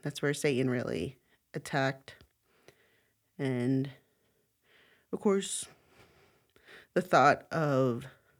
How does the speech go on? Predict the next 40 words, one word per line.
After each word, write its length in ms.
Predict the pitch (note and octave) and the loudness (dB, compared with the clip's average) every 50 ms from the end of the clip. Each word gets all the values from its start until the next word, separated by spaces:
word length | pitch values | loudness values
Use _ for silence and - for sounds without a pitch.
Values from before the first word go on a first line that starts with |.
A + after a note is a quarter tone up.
| _ _ _ _ _ _ _ _ _ _ _ _ _ _ _ _ _ _ _ _ _ _ | _ _ _ _ _ _ _ _ _ _ _ _ _ _ _ _ _ _ _ _ _ _
he's 120 | - - | -10 -6
like, 140 | - F3 - | -6 -4 -2
"You 80 | A#3+ A#3+ | 0 2
know, 260 | A3+ G#3+ A3 G#3+ G#3+ - | 2 2 2 0 0 0
you 100 | - A3 | 2 4
don't 80 | A3 G#3+ | 4 4
have 100 | G#3+ F#3+ | 2 0
to 60 | F#3+ | 0
go 160 | E3+ D#3 E3+ | -2 -2 -2
through 220 | F3 - - F#3 D#3+ | -2 -4 -6 -4 -2
all 160 | C3+ C3+ C3+ | -2 -2 -2
this." 360 | C3 B2 D3 D#3 - - - - | -2 -4 -4 -6 -6 -10 -12 -12
And 80 | E3 E3 | -12 -10
I 20 | D#3+ | -10
was 120 | D3+ - - | -12 -12 -14
like, 100 | D#3 - | -16 -14
"What? 540 | D3+ D3+ D3 C#3+ D#3 E3+ F#3 G#3+ A#3+ C4+ C4+ - - | -12 -12 -12 -12 -12 -12 -10 -8 -8 -8 -10 -12 -14
I 80 | - E3 - | -14 -12 -10
don't." 880 | E3+ D#3+ D3+ D3 D#3 F#3+ A3+ A#3+ - - - - - - - - - C3+ C#3 | -10 -10 -10 -10 -10 -10 -10 -12 -12 -16 -18 -12 -8 -6 -6 -4 -6 -6 -8
<laughs> 640 | - - C3+ - - D3 C3+ - - C#3+ - - - | -10 -12 -12 -12 -10 -12 -12 -12 -14 -18 -18 -14 -8
And 160 | - D3+ F3 E3+ | -6 -6 -6 -4
Satan, 500 | - - D#3 - D#3+ D#3 D#3 D#3 D#3 E3+ - - _ - | -4 -4 -4 -2 -2 0 0 0 -2 -4 -6 -12 _ -10
of 100 | E3 - | -10 -8
course, 240 | - - C#3+ C#3 | -6 -4 -4 -4
was 160 | - A#2+ D#3+ E3 | -4 -6 -6 -6
like, 320 | C3 G#2 - - - - _ _ _ _ _ _ _ _ _ _ _ _ - | -8 -8 -10 -12 -14 -20 _ _ _ _ _ _ _ _ _ _ _ _ -8
"You 80 | - G#3+ | -2 2
can 160 | - F#4+ F#4 | 4 6 6
end 160 | D#4 A#3+ F#3 | 6 6 6
it 80 | C#3 B2 | 4 4
right 260 | A#2 - C2 - - | 2 0 -2 -4 -4
now." 440 | - G2 - C#2 D2+ - - - - - - | -4 -6 -4 -4 -4 -4 -4 -6 -8 -8 -10
And 120 | G#3+ F3 E3 | -8 -8 -8
I 20 | |
was 140 | D3 - - | -8 -8 -12
like, 100 | C#3 - | -16 -16
<gasps> 40 | - | -16
I 40 | - - - _ _ _ _ _ _ _ _ _ _ _ _ _ _ _ _ _ _ - | -18 -18 -18 _ _ _ _ _ _ _ _ _ _ _ _ _ _ _ _ _ _ -18
was 140 | E3+ - | -18 -16
like, 60 | - | -16